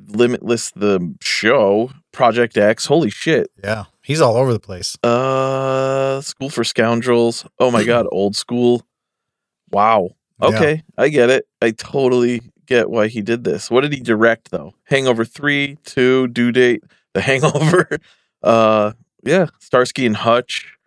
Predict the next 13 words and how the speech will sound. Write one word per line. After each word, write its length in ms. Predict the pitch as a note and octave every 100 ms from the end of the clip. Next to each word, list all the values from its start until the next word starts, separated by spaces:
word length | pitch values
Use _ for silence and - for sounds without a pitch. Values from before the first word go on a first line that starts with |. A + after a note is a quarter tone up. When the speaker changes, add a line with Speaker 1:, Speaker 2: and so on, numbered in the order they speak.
| _ _ _ _ _ _
Speaker 1:
Road 300 | G#2 G#2+ A2
Trip. 560 | - A#2+ A2+ A2+ A2 _ _ _ _ _
Yeah. 280 | G2+ B2+ G3+ - _ _
Speaker 2:
I 60 | A2+
say, 180 | - A2
I 220 | G2+ G2+
remember 420 | A2 B2 C#3 A2+
Road 260 | G#2 A#2 A2
Trip. 180 | F#2+ E2+ F2 E2+ _ _ _ _ _ _
Here 140 | D3
for 140 | C#3+ B2+
the 60 |
gangbang? 460 | C3+ C#3+ E3 E3